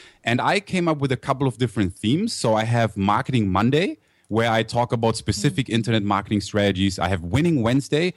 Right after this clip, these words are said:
Speaker 1: where I talk about mental toughness. Uh, Q and A Thursday, where can, where listeners can ask me a question. Then I have Fearless Friday. That's where I interview <laughs> other marketers and, you know, what's their turning point, what's working for them right now when it comes to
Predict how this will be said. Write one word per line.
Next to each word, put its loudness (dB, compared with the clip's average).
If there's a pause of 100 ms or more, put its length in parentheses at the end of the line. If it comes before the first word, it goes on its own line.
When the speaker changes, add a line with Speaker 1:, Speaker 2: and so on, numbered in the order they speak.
(140)
Speaker 1:
where 2
I -2
talk -2
about -2
mental 0
toughness. -2 (400)
Uh, 2
Q 0
and 2
A 2
Thursday, -2
where 0
can, -2
where 2
listeners 0
can -2
ask 0
me 0
a 0
question. 0
Then 2
I 2
have 0 (260)
Fearless 0
Friday. 0
That's 0
where 0
I 0
interview 0
<laughs> -18
other 0
marketers 0
and, -2
you 2
know, 2
what's -2
their -2
turning -2
point, -2
what's -2
working 0
for -2
them 0
right 0
now 0 (220)
when 2
it 0
comes -2
to 0